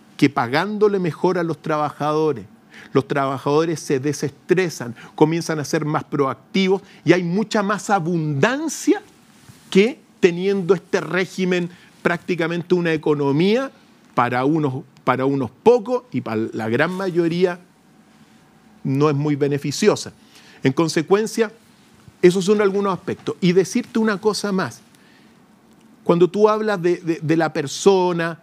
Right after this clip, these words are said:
mira, aquí hay una pregunta, porque ya el país,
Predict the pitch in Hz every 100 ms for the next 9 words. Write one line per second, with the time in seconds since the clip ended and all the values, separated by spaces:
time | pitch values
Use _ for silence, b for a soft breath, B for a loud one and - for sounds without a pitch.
0 | _ - 156 156 143 127 _ _ _ _
1 | _ - _ _ _ - 143 180 196 196
2 | 185 165 165 180 175 156 151 165 156 -
3 | 156 208 214 214 170 165 160 151 165 185